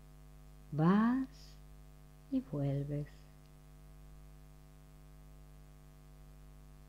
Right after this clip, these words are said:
Y observa cuál de los dos lados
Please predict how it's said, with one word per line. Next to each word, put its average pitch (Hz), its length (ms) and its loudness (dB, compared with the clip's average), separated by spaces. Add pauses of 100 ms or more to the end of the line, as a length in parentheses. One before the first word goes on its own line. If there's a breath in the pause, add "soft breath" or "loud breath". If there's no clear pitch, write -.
(1300)
Y 285 120 12
observa 311 440 10
cuál 320 300 6
de 311 100 12
los 170 300 10
dos 185 320 6 (160)
lados 185 720 10